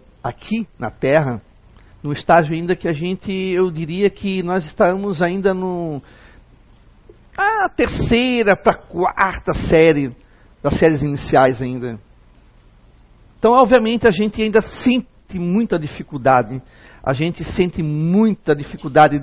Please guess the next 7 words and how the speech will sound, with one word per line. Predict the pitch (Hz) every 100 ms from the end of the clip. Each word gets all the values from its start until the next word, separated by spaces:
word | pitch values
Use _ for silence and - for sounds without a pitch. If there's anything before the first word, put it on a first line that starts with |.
| 123
de | 175 240 -
escapar | - - 165 - 165 185 - - - _ _ _ _
das | 147 151
armadilhas | 156 151 143 127 190 247 226 104 - _ _ _
que | - 196 196 196
isso | 160 -
aqui | 160 - 185 214